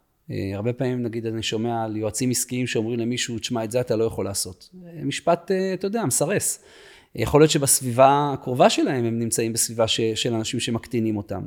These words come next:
יש לי לקוחה שאני עובד איתה שלושה שבועות,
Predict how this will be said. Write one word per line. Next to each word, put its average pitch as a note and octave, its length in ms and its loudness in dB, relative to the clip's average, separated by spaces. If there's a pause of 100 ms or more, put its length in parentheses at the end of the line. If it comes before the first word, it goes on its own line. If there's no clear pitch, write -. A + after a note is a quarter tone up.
(140)
יש B2+ 140 -6
לי F3 80 6
לקוחה A2+ 440 -2 (560)
שאני G#2+ 680 0
עובד A2+ 120 -2
איתה B2 280 0
שלושה A#2 300 0
שבועות, G#2 500 -4